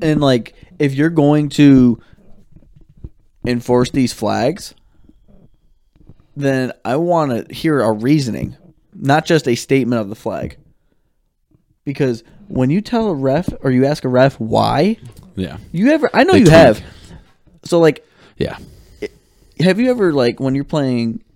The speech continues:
Speaker 1: in a game, right, you've questioned a ref?
Speaker 2: Oh, yeah.
Speaker 1: And he has no answer for you?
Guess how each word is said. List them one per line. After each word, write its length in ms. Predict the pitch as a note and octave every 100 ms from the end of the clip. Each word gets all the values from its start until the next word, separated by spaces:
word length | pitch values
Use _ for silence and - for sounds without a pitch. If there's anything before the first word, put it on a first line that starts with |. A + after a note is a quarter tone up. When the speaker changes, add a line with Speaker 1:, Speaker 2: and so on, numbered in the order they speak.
| -
Speaker 1:
in 120 | B2
a 60 | A2
game, 380 | A2 G2+ G#2
right, 260 | G#2+ G#2 -
you've 220 | - C3+ -
questioned 380 | A2+ A#2+ C3+
a 40 | A2
ref? 320 | G#2+ B2 -
Speaker 2:
Oh, 100 | A#2
yeah. 80 | F#2 - - - - -
Speaker 1:
And 140 | C3+
he 100 | D3+
has 180 | C#3+ C3+
no 200 | C3+ A#2+
answer 320 | A2+ A2 D3
for 140 | - D#3+
you? 180 | F3+